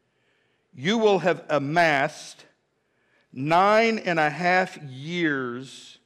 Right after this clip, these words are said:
of watching T V in your life. Think about that. If, if you live to be sixty-five years old, you will have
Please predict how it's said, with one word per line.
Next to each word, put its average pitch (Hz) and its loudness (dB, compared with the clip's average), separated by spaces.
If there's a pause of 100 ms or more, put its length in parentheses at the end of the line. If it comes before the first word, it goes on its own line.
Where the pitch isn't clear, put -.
(1000)
of 123 -8
watching 160 -2
T 156 -12
V 117 -12 (500)
in 117 -12
your 110 -10
life. 92 -16 (1600)
Think 202 -4
about 147 -2
that. 113 -10 (1120)
If, 131 -14
if 165 -8
you 214 -2
live 220 4
to 185 -8
be 196 -4
sixty-five 208 -2
years 180 -4
old, 131 -4
you 175 -6
will 220 0
have 156 2